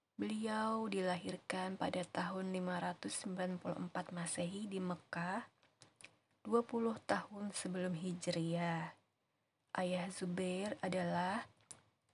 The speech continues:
Awam bin Khuwailid yang meninggal dalam Perang Fijar. Sedangkan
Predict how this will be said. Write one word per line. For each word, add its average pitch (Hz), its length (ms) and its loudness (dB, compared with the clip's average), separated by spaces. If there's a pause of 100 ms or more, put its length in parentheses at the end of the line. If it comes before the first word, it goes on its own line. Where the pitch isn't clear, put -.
Awam 208 560 2
bin 185 240 2
Khuwailid 175 800 2 (960)
yang 196 160 0
meninggal 214 720 2
dalam 185 480 2
Perang 185 320 0
Fijar. 170 720 0 (1900)
Sedangkan 190 720 0